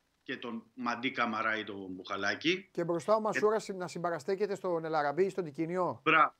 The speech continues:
Speaker 1: μπράβο, ναι, ή τον
Speaker 2: Και τα
Speaker 1: Ελαραμπή,
Speaker 2: φθε-,
Speaker 1: τον
Speaker 2: και τα
Speaker 1: Τικίνιο.
Speaker 2: φτερά δηλαδή να καλύπτονται υπό συνθήκη να τρέχουν τα πλάγια χαφ, τα κεντρικά, να
Speaker 1: Έτσι,
Speaker 2: πηγαίνουν
Speaker 1: έτσι.
Speaker 2: πλάγια τα κεντρικά χαφ.
Speaker 1: Ναι, ναι, ναι, ναι.
Speaker 2: Ρίσκο.
Speaker 1: Υπάρχει και αυτό σε,
Speaker 2: Ρίσκο.
Speaker 1: το σενάριο.
Speaker 2: Ρίσκο.
Speaker 1: Ναι, είναι ρίσκο, ναι.
Speaker 2: Ρίσκο,
Speaker 1: Είναι
Speaker 2: ξέρεις πού θα είναι ρίσκο;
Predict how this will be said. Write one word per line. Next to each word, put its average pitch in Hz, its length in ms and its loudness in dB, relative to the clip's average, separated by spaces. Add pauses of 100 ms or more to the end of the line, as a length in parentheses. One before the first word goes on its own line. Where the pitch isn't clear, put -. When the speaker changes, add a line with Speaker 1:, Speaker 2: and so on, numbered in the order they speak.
Speaker 1:
μπράβο, 131 300 2
ναι, 131 120 0
ή 127 200 0
τον 139 140 0
Speaker 2:
Και - 80 4
τα - 100 6
Speaker 1:
Ελαραμπή, 180 200 4
Speaker 2:
φθε-, 180 140 4
Speaker 1:
τον - 100 -10
Speaker 2:
και 190 100 -2
τα 180 120 2
Speaker 1:
Τικίνιο. 180 40 0 (220)
Speaker 2:
φτερά 208 240 6
δηλαδή 208 340 2
να 226 100 0
καλύπτονται 202 520 2
υπό 180 160 0
συνθήκη 185 520 -6
να 185 120 -2
τρέχουν 208 360 -2
τα 185 100 2
πλάγια 196 460 4
χαφ, 196 260 0
τα 190 80 -4
κεντρικά, 165 440 2 (600)
να 156 80 -2
Speaker 1:
Έτσι, 135 40 2
Speaker 2:
πηγαίνουν 180 240 2
Speaker 1:
έτσι. 208 100 -4
Speaker 2:
πλάγια 185 320 4
τα 175 80 -4
κεντρικά 156 340 0
χαφ. 180 380 2
Speaker 1:
Ναι, 123 80 -12 (600)
ναι, 110 80 -6
ναι, 101 140 -8
ναι. 95 200 -10 (220)
Speaker 2:
Ρίσκο. 240 300 4
Speaker 1:
Υπάρχει 156 140 4
και - 80 2
αυτό - 200 -6
σε, - 280 -12 (100)
Speaker 2:
Ρίσκο. 254 220 4
Speaker 1:
το 113 60 -4
σενάριο. 104 300 -6 (400)
Speaker 2:
Ρίσκο. - 400 -4 (600)
Speaker 1:
Ναι, 180 160 4 (160)
είναι 185 160 4
ρίσκο, 170 320 0
ναι. 117 160 -6 (100)
Speaker 2:
Ρίσκο, 254 340 4
Speaker 1:
Είναι 262 100 4
Speaker 2:
ξέρεις 240 200 2
πού 240 200 2
θα 240 120 2
είναι 233 180 4
ρίσκο; 240 480 0